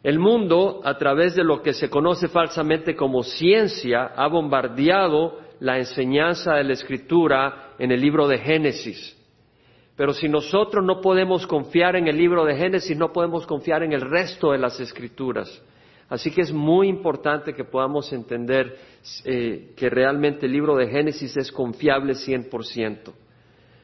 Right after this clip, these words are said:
La palabra del Señor dice que Dios creó en seis días todo el universo. No fueron millones de años. El Señor nos muestra en qué secuencia hizo el universo.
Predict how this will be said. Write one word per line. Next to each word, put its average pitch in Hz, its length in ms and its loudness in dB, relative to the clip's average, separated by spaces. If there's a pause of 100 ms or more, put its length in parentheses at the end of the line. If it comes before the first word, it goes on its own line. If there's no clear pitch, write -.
(180)
La - 140 -10
palabra 175 300 2
del 165 80 -4
Señor 165 260 0
dice 165 260 -4
que 147 140 -2
Dios 170 340 2
creó 156 540 2
en 135 140 -2
seis 185 500 0
días 175 500 -2 (320)
todo 175 220 2
el 165 80 2
universo. 139 600 0 (920)
No 143 140 0
fueron 175 300 2
millones 156 560 2
de 131 120 2
años. 135 580 -2 (720)
El 120 80 -10
Señor 160 320 2
nos 170 200 0
muestra 180 640 0
en 143 280 -4
qué 190 160 2
secuencia 190 760 0
hizo 143 260 -4
el 131 100 -4
universo. 120 600 -2